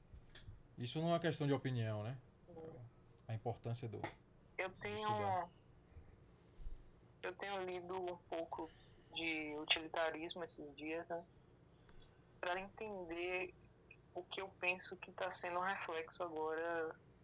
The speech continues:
Speaker 2: nas decisões. Sempre a questão utilitária tá lá. Causar o, a menor quantidade de mal pra, ou seja, evitar ao máximo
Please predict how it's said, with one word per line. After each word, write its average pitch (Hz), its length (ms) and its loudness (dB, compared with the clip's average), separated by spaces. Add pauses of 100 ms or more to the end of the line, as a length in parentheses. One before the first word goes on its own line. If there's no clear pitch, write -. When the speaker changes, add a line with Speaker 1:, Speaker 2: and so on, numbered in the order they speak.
(340)
Speaker 2:
nas 165 260 2
decisões. 165 1000 0 (300)
Sempre 208 480 0
a 196 100 6
questão 190 400 0
utilitária 170 580 0
tá - 160 0
lá. 156 280 2 (560)
Causar 156 880 4 (160)
o, 175 560 -4 (880)
a 175 60 4
menor 170 340 4
quantidade 170 680 2
de 196 100 -2
mal 156 380 4 (1500)
pra, 156 560 6 (420)
ou 165 60 -2
seja, 156 260 2
evitar 165 400 2
ao 185 120 6
máximo 190 720 4